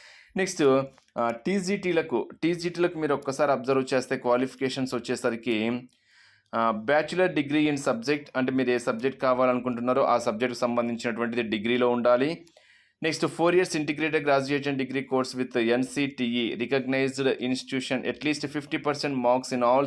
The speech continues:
subjects individual as well as aggregate, అదైనా ఉండాలి. లేదా bachelor honor degree from a fifty percent, ఫిఫ్టీ పర్సెంట్,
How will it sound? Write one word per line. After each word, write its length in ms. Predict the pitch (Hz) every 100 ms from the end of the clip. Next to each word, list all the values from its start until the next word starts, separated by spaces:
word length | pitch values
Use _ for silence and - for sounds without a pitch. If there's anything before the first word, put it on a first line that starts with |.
| 139
subjects 340 | 117 127 127 120
individual 420 | 123 123 117 123 117
as 120 | 110
well 120 | 120 143
as 100 | 180 - - - 113
aggregate, 420 | 113 107 101 -
అదైనా 320 | 107 120 135
ఉండాలి. 420 | 135 131 131 139 196 - _ -
లేదా 760 | 104 113 113 110 113 110 110 - _ - - _ - 110
bachelor 380 | 143 147 160 160 139
honor 260 | 139 151 147
degree 240 | 135 139 135
from 160 | 131 131 123
a 20 | 104 - - _ _ _ _ -
fifty 220 | 143 151 143
percent, 300 | 139 156 131 - _ _ _ _ _
ఫిఫ్టీ 260 | 143 135 151
పర్సెంట్, 540 | 139 139 - 151 139